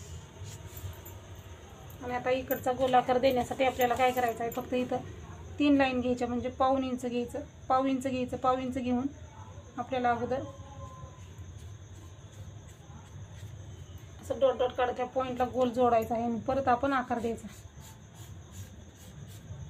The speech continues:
बघू शकता, कटोरी इतकी गोल येते आणि इतकं, अं, सुंदर blouse बसतो ना आपल्या छातीमध्ये. तर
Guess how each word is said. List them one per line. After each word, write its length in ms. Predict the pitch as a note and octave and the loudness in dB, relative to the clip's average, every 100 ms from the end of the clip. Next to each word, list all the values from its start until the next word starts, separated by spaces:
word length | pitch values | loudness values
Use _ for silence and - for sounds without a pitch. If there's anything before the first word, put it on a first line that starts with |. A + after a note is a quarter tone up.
| - | -4
बघू 200 | B3+ A#3 | -2 -2
शकता, 260 | - - A#3 - - - - - | -4 -8 -12 -12 -14 -14 -8 2
कटोरी 300 | C#4 C#4+ C#4+ | 6 8 6
इतकी 240 | - - | 4 -2
गोल 260 | B3 C#4 C4+ | 6 8 8
येते 220 | C4+ C4 | 6 4
आणि 120 | B3+ | 2
इतकं, 280 | C4 - D4+ D4 - F#4+ | -2 2 4 4 -2 -2
अं, 280 | D4 B3+ B3 | 2 4 2
सुंदर 400 | C#4 C4+ C4+ C#4 | 4 6 6 6
blouse 260 | C4 C4+ | 6 4
बसतो 300 | A#3+ C4 - | 4 2 4
ना 100 | B3 | 2
आपल्या 240 | A#3+ A#3 A#3 - | 2 2 0 0
छातीमध्ये. 500 | B3 A#3+ A#3+ G#3+ A3+ - - - - - - - - - - - - - - - - - - - - - | -2 0 0 0 -4 -8 -16 -16 -16 -16 -18 -18 -16 -16 -16 -16 -16 -16 -16 -14 -16 -16 -16 -18 -14 0
तर 140 | C4+ | 0